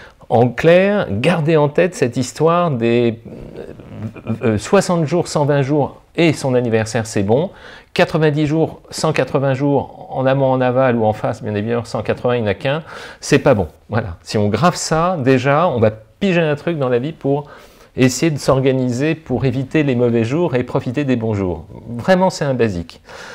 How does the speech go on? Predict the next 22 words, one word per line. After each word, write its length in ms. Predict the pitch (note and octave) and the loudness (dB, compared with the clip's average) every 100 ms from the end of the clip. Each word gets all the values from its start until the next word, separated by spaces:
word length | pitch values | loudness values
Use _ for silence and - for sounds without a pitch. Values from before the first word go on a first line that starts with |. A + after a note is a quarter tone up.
| - - | -18 -14
Ceci 400 | - F#3 F3 F#3+ | 0 2 2 2
étant 240 | D3+ D3+ C#3+ | 2 2 2
dit, 200 | A#2 G#2 | 0 -2
qu'est-ce 220 | E3+ D#3+ | -2 0
que 100 | D#3 | 0
j'ai 180 | C3 A#2+ | 2 2
d'autre ? 280 | G2 F#2 - | 2 0 -2
J'ai 240 | G#2 D3+ | 0 2
Mercure, 580 | C3 B2+ D#3 - E3+ D#3 | 2 0 0 -2 0 2
disais-je. 560 | B2 B2 G#2+ F#2+ E2 - | 2 0 2 0 0 -2
Mercure, 600 | A2 G#2+ - F3 F#3 D3 | -4 -4 -6 -2 -2 -2
il 280 | C3 C3 C3+ | -2 0 0
est 260 | D#3 D#3 - | -2 -2 0
en 120 | D3+ | 0
Scorpion. 600 | D3+ - C3+ - B2 G2 | -2 -6 -8 -6 -6 -6
Donc, 320 | F#2 F#2 - | -6 -8 -8
euh, 100 | F#2 | -8
je 100 | E2+ | -6
vous 100 | A2+ | -4
ai 60 | G2+ | -4
fait 140 | A#2+ | -4
tout 380 | - - B2 C3 | -8 -8 -2 -2